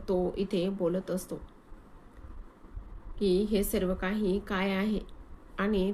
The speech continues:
त्याचबरोबर इथे सर्वात महत्त्वाची गोष्ट म्हणजे की हे सर्व या पद्धतीने होईल असं तर आम्हाला अजिबातच वाटलं नव्हतं, असं इथे तो बोलत असतो.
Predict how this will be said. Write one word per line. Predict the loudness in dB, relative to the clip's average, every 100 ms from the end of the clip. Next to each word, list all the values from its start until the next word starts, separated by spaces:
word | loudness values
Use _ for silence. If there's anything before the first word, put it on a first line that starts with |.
| 2
त्याचबरोबर | 0 0 0 2 2 2 0 0
इथे | 0 0 -2
सर्वात | 0 0 0 0 -2 -2
महत्त्वाची | 0 0 -2 -2 -2 0 0
गोष्ट | 2 0 0 -2
म्हणजे | 0 0 -2
की | -4 -8 -10 -18 -20 -20 -20 -20 -20 -20 -20 -20 -6 2
हे | 4
सर्व | 4 4 6 4
या | 4 2
पद्धतीने | 2 0 0 0 2 2
होईल | 2 2 4 2 0
असं | -2 -2 0
तर | 0 0 0
आम्हाला | 0 0 0 -2
अजिबातच | -2 2 2 2 2 0 0
वाटलं | 0 -2 0 0
नव्हतं, | 0 -2 -6 -12 -14 -20 -18 -20 -20 -18 -6
असं | -4 -2
इथे | -2 -2 -2 -2 -2
तो | -2 -2
बोलत | -2 -2 -2 -4
असतो. | -6 -8